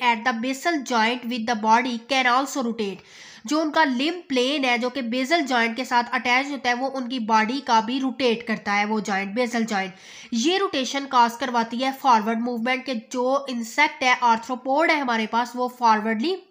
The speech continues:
ईजीली मूव कर सकते हैं। The body swings between the limbs, और जो बॉडी होती है आर्थ्रोपोड की, इंसेक्ट की जो बॉडी है वो उन लिम्स के दरमियान स्विंग करती है।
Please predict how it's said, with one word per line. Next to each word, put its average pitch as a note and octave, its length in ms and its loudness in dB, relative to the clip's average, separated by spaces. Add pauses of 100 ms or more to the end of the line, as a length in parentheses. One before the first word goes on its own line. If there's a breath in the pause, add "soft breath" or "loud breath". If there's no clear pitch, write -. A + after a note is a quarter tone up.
ईजीली C#4 360 0
मूव A3+ 260 0
कर G#3+ 240 -4
सकते - 340 -12
हैं। F#3 240 -14 (640 soft breath)
The B3+ 200 -4
body D4 380 2 (120)
swings D4+ 320 -2
between B3 380 -4
the A3 220 0
limbs, G3+ 280 -8
और B3 100 -6
जो C4 140 -2
बॉडी A3+ 340 2
होती D#4+ 300 -4
है B3+ 160 0
आर्थ्रोपोड B3 680 0
की, B3 140 -6
इंसेक्ट C4 520 -4
की D4 100 -4
जो B3+ 120 -4
बॉडी A3 420 -2
है A#3+ 140 -2
वो A#3+ 160 -6
उन C4+ 200 -6
लिम्स C4+ 360 -4
के B3 180 -4
दरमियान A3+ 480 -2
स्विंग D4+ 420 -4
करती G3 340 -6
है। F#3 140 -8